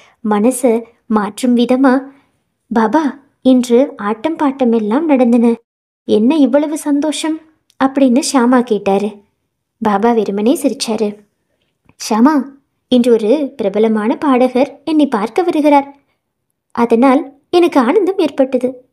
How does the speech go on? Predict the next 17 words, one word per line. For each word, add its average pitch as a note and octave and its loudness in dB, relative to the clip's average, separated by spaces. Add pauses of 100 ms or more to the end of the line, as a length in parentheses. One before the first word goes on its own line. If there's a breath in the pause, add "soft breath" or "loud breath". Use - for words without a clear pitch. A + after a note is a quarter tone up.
(140)
"யார் A#3+ -2
பாபா?" C4+ 0 (440)
"அதோ A3 0
பார் A4 2
வந்து F#4 0
விட்டான். B3+ -2 (360 loud breath)
வாப்பா, B3 -4 (240)
என் G#3+ 0
குழந்தை, C#4 -2 (180 loud breath)
உன் A#3 2
வருகைக்காகத்தான் C4+ 0 (320 loud breath)
நான் B3 2
எதிர்பார்த்து C4+ 0
காத்து E4+ -2
கொண்டிருந்தேன்." C#4 2 (260)
சபை B3 -2
மண்டபத்துக்குள்ள C4+ 0